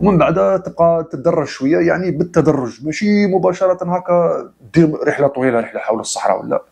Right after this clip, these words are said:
لانك غادي تصطدم بالواقع، غادي تصطدم بواقع خشين، واقع <laughs> بالك كاع ترجع للدار ولا كش ما يصرى لك ولا.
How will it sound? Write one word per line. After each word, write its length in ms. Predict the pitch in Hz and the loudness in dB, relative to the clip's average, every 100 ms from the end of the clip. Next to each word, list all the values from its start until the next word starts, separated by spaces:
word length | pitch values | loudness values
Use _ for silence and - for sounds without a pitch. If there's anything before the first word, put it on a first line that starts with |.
| - | -2
لانك 320 | 147 175 139 | 0 2 2
غادي 340 | 139 151 175 | 2 0 -4
تصطدم 640 | 175 156 - 147 165 170 175 - | -4 -8 -2 0 0 -4 -8 -14
بالواقع، 500 | 107 127 123 - - _ 101 | 0 2 2 0 -16 _ -2
غادي 200 | 123 120 | 0 0
تصطدم 560 | 151 - 135 127 131 | -6 -2 -2 -2 -4
بواقع 640 | 104 101 123 127 123 139 - - _ _ _ _ _ | -6 -2 0 0 0 -2 -4 -10 _ _ _ _ _
خشين، 560 | - - - 135 117 90 | -8 -4 2 4 4 2
واقع 300 | 110 104 - - - - - | -2 -2 -6 -8 -8 -10 -12
<laughs> 440 | - - - _ - | -18 -16 -20 _ 0
بالك 220 | 127 117 | 2 2
كاع 180 | 131 135 | 2 0
ترجع 280 | - 110 110 | -4 -4 -4
للدار 500 | 117 127 120 123 113 | -4 -2 0 0 -2
ولا 160 | 104 | -6
كش 160 | - - | -8 -8
ما 100 | 101 | -6
يصرى 240 | - 98 | -2 -2
لك 180 | 101 - | -2 -8
ولا. 180 | 85 | -12